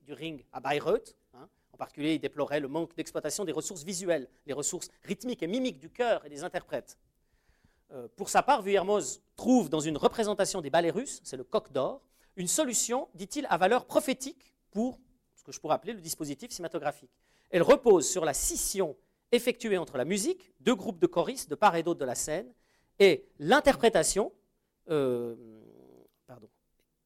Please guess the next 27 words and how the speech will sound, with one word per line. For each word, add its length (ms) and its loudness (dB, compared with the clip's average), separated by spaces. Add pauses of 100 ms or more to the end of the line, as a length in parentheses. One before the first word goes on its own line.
(320)
et 100 4
l'interprétation 580 4
physique, 360 -10
oui, 80 -8
c'est 100 -14
ça, 280 -8
les 160 2
danseurs 360 4
qui 80 -10
sont 200 -4
au 40 -2
centre 300 -8
et 60 -6
qui, 160 -14
eux, 60 -10
traduisent 720 -4
plastiquement, 720 -4 (520)
euh, 240 -2 (560)
les 120 -2
détails 300 4
de 60 4
l'action. 400 -2 (280)
Fin 100 -16
de 60 -14
citation. 340 -18 (500)
Cette 220 0
véritable 580 4